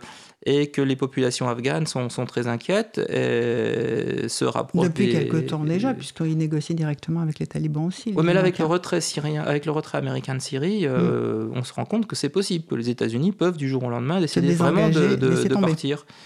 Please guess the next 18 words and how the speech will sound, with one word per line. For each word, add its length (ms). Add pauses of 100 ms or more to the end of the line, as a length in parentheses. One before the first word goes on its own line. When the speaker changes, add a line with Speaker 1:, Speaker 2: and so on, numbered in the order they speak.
(220)
Speaker 1:
Et, 300
euh, 420
on 120
a 60
très 200
peur 160
en 80
Afghanistan 580
que 140
ça 100
soit, 400
euh, 280
que 120
ça 80
soit 160
la 80
même 140
chose. 320